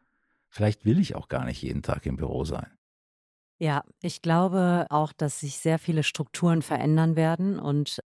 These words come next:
Speaker 2: hast du mir das nicht erzählt, dass bestimmte Politiker auch gemerkt haben, "Och, man muss ja jetzt nicht jeden Tag zu Meetings fliegen nach
Speaker 1: Ja.
Speaker 2: Berlin?
Speaker 1: <laughs> Ja.
Speaker 2: Man kann die ja auch einfach online, äh,
Speaker 1: Ja,
Speaker 2: halten."
Speaker 1: das war für mich, äh,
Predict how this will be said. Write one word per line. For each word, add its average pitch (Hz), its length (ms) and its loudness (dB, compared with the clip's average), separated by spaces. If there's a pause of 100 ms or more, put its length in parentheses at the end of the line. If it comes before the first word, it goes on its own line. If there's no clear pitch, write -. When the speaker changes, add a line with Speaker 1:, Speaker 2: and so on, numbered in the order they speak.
Speaker 2:
hast 147 240 -6
du 170 40 2
mir 170 120 4
das 214 200 0
nicht 214 140 0
erzählt, 214 460 0
dass 170 120 0
bestimmte 180 520 2
Politiker 165 640 0
auch 147 160 -2
gemerkt 151 400 0
haben, 151 240 0
"Och, 151 120 -6
man 151 180 2
muss 185 140 2
ja 156 120 4
jetzt 135 180 -2
nicht 156 180 0
jeden 143 240 0
Tag 139 280 -4
zu - 140 -8
Meetings 151 440 0
fliegen 180 320 0
nach 156 140 6
Speaker 1:
Ja. 156 80 2
Speaker 2:
Berlin? 156 480 2 (100)
Speaker 1:
<laughs> - 0 -
Ja. 262 160 4 (200)
Speaker 2:
Man 165 100 -4
kann 202 220 4
die 190 60 4
ja 160 160 4
auch 165 140 0
einfach 170 320 -6
online, 143 600 0
äh, 131 560 0
Speaker 1:
Ja, 139 240 4
Speaker 2:
halten." 202 220 -4 (100)
Speaker 1:
das - 220 -2
war 139 80 4
für 127 140 0
mich, 127 380 2 (120)
äh, - 60 -10